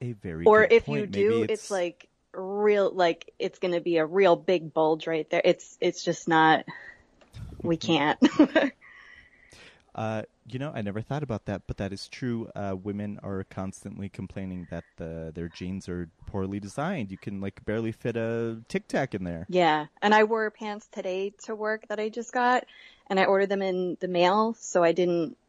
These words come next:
Speaker 2: you know, try them on beforehand, and all the pockets were fake. There's no real pockets in the <laughs> pants. <laughs> They're super cute, but there's no real pockets.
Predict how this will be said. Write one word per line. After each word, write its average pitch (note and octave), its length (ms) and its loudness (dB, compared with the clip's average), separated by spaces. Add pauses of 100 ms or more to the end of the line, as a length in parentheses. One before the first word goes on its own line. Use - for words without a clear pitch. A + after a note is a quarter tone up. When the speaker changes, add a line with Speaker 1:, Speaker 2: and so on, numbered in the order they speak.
(120)
Speaker 2:
you G#3 100 4
know, E3 140 4
try E3 240 4
them D#3+ 120 2
on E3+ 280 4
beforehand, G3+ 580 0
and F#3+ 140 -2 (100)
all G#3+ 100 8
the G3+ 60 4
pockets G3 380 -2
were E3+ 120 -6
fake. - 360 -6 (840)
There's F3+ 240 4
no F3+ 160 4
real F3+ 240 4
pockets D#3+ 400 -2
in D#3+ 60 -6
the E3 80 -6
<laughs> - 0 -
pants. - 580 -2 (260)
<laughs> - 920 -2
They're C4+ 180 -4
super F4 320 -6
cute, D4 400 -12
but G3+ 160 -6
there's F#3+ 220 -8
no G#3 160 -6
real G#3 180 -4
pockets. - 580 -10